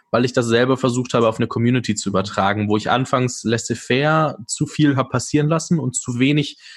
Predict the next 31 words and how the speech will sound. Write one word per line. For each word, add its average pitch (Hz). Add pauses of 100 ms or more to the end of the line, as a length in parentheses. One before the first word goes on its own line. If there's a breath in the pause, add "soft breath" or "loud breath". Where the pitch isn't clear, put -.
(200 loud breath)
überlegt 123
habe, 123
wie 123
sollte 117
die 120
denn 107
eigentlich 110
aussehen 120
und 107
wo, 113
was 110
muss 120
dafür 113
passieren. 104 (540 loud breath)
Nicht, 131
weil 113
ich 113
sag, 113
"Oh, 113
ähm, 107
ich -
weiß 110
alles", 165
sondern 120
vielmehr, 139
weil 113
da 113
ein 113
paar, 127 (1040 loud breath)
also 127
weil 131